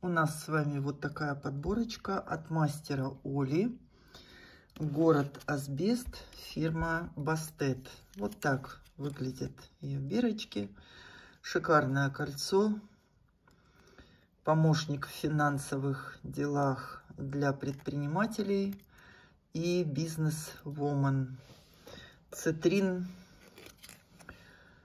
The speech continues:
Бразилия, цитрин лимонный, восемнадцатый размер колечко, колечко классика, высокий шип,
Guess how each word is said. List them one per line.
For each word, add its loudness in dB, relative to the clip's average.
Бразилия, 4
цитрин -2
лимонный, 2
восемнадцатый 2
размер 0
колечко, -2
колечко -4
классика, -2
высокий -2
шип, -4